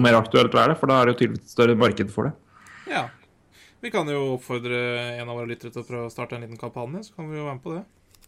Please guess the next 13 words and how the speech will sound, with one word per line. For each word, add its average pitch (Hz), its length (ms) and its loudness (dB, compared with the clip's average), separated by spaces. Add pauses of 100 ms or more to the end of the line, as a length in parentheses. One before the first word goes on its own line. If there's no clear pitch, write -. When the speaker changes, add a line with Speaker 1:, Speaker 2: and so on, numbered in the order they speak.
(240)
Speaker 1:
Ja 165 160 8
da, 269 160 4
vi 165 80 -2
kan 180 160 6
det. 190 100 4
Og 165 80 2
så 165 140 0
kan 123 160 6
vi - 80 8
jo, 123 80 8 (100)
eh, 123 640 6
samtidig 113 400 4
jo, 110 140 8